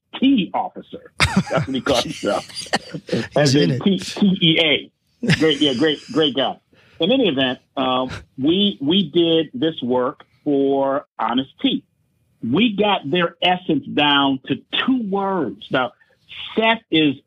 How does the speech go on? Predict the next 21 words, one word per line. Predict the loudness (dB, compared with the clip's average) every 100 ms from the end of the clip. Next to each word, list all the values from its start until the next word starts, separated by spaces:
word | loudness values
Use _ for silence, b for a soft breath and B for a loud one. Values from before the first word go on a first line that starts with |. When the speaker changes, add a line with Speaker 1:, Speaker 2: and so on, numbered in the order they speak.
| -2
Speaker 1:
maniacal | 2 2 2 0 2 0 -2 -4 -2 -2
about | -2 0 0 0
making | 0 0 -2 -6 -6 -4
certain | -2 0 0 2
that | 2 0 -2 _ b b -6
where | 0 2 4 4 0
the | 0 -4 0
tea | 0 0 -2
comes | -4 -2 -2 -4
from | -2 -2 -2 -10 _ _ _ _ _ _ _
is | 2 2 0
the | 0
right | 2 0 -2
place. | -4 -4 -2 -8 _ _
How | -4 -2 0 2 0
the | 0
makers, | 0 2 2 2 -2 -4 -6 -6
the | -6 -6 -4
farmers | -2 0 0 0 0
are | -2 -4 0
treated | 2 2 0